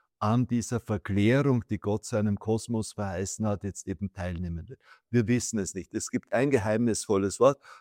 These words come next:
vom Apostel Paulus im schon zitierten fünfzehnten Kapitel des ersten Korintherbriefes.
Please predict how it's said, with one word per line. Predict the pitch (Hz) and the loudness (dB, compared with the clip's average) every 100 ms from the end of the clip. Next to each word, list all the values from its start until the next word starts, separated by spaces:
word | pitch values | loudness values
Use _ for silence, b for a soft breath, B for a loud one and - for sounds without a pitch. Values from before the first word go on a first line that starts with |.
| - | -4
vom | 110 110 | 0 2
Apostel | 104 110 101 101 | 2 0 0 -4
Paulus | - 117 139 147 - | 4 4 6 2 -2
im | 107 | -4
schon | 113 98 | -2 -2
zitierten | - - 107 - 104 | -4 -2 -2 -2 -6
fünfzehnten | 117 110 - 110 101 | -4 -4 -4 -4 -2
Kapitel | 107 92 120 110 | -4 -4 -4 -4
des | 90 92 | -8 -8
ersten | - 90 - 98 | -2 -2 -2 -10
Korintherbriefes. | - 98 127 120 120 - 117 110 | -4 -2 0 -2 -6 -4 -6 -6